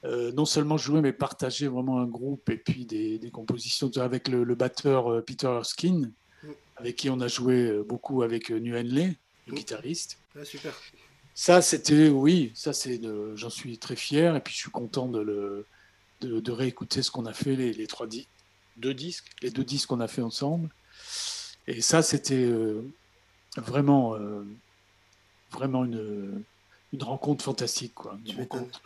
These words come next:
Speaker 1: euh,
Speaker 2: Est-ce
Speaker 1: Ouais.
Speaker 2: que t'avais la pression ? Parce que quand même, jouer avec
Speaker 1: Oui,
Speaker 2: Peter
Speaker 1: au
Speaker 2: Laskey,
Speaker 1: début,
Speaker 2: euh,
Speaker 1: oui.
Speaker 2: bah,
Speaker 1: Au
Speaker 2: c'est
Speaker 1: début,
Speaker 2: normal.
Speaker 1: euh, j'avais la pression, bien
Speaker 2: <laughs>
Speaker 1: sûr. Ouais, ouais, ouais,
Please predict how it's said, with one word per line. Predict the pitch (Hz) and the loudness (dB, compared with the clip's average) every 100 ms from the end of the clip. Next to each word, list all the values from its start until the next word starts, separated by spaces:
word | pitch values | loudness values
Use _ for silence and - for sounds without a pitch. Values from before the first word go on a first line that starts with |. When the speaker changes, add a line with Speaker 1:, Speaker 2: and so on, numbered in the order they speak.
| 104 | -20
Speaker 1:
euh, | - _ - | -20 _ -8
Speaker 2:
Est-ce | 127 | -6
Speaker 1:
Ouais. | 117 | -4
Speaker 2:
que | |
t'avais | 151 151 | -2 0
la | 160 | 0
pression ? | - - 143 - 156 170 _ | 0 -4 -6 -4 -6 -8 _
Parce | - | -8
que | 131 | -6
quand | 139 | -2
même, | 156 131 | -2 -4
jouer | 120 143 | -4 -4
avec | 139 - | -4 4
Speaker 1:
Oui, | 165 | 8
Speaker 2:
Peter | 247 208 | 10 8
Speaker 1:
au | |
Speaker 2:
Laskey, | - | 8
Speaker 1:
début, | 190 170 247 | 8 10 10
Speaker 2:
euh, | |
Speaker 1:
oui. | 226 190 220 185 - | 12 10 10 4 0
Speaker 2:
bah, | |
Speaker 1:
Au | 175 | 6
Speaker 2:
c'est | 170 | 8
Speaker 1:
début, | 185 208 | 10 10
Speaker 2:
normal. | 247 185 | 10 8
Speaker 1:
euh, | 147 | 8
j'avais | 147 - | 8 6
la | 143 | 8
pression, | - 381 381 392 | 10 12 12 8
bien | 185 - | 6 2
Speaker 2:
<laughs> | |
Speaker 1:
sûr. | 226 170 113 - - | 0 0 -2 -4 -4
Ouais, | 120 | -2
ouais, | 104 107 - - | -2 -6 -10 -10
ouais, | 101 | -10